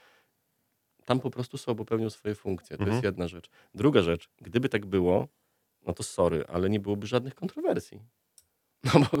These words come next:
Speaker 1: musielibyśmy się konsultować z Leszkiem Dębskim, no i
Speaker 2: Mhm.
Speaker 1: skoro byśmy podejmowali takie decyzje, które są nam narzucane, no to nie byłoby kontrowersji, wszystkie decyzje by były okej.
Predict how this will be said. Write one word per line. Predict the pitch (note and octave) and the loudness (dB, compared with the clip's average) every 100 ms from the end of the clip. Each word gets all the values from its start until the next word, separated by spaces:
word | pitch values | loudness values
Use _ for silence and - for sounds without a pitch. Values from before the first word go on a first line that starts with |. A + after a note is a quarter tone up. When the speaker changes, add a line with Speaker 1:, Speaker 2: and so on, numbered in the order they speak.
| C#3 | -2
Speaker 1:
musielibyśmy | C#3+ C#3 C3+ C3 B2 | -2 0 2 4 4
się | B2 | 2
konsultować | A#2+ A#2 A#2 A2+ G#2+ - - _ - - - | 0 -2 0 0 0 -2 -6 _ -20 -20 -8
z | - G2 G#2 G2+ G2+ | -2 -2 2 4 6
Leszkiem | G#2 G#2 G#2+ G2 | 4 2 0 2
Dębskim, | F#2 F#2 - B2+ | 2 2 -2 0
no | A#2+ | 2
i | A2 | 2
Speaker 2:
Mhm. | G2+ | 2
Speaker 1:
skoro | A2 | 0
byśmy | A2 G#2+ | 0 -2
podejmowali | G#2+ G#2+ G#2 G2+ G2 | -4 -2 0 0 -2
takie | G2+ G2+ | -2 -6
decyzje, | G2+ F#2+ G#2 G2+ G#2 G2+ G2 F#2+ F#2 - | -6 -4 -4 0 2 4 4 2 0 -4
które | - G2 | -6 -6
są | - | -2
nam | G#2 | -2
narzucane, | G2 G2 F#2+ F#2+ G2 A2 | 0 -4 -2 0 2 2
no | B2+ A#2 | 0 -2
to | C3 | -2
nie | E3 | 4
byłoby | F#4+ B3+ G2+ | 6 6 2
kontrowersji, | - F2+ F2+ F2+ F#2+ - | -4 -6 -4 -4 -4 -12
wszystkie | - E3 | -16 -10
decyzje | C#3+ D3+ - C3+ | -8 -8 -6 -6
by | |
były | B2+ C#3+ | -2 -2
okej. | D#3+ B2 F#2 | 0 2 2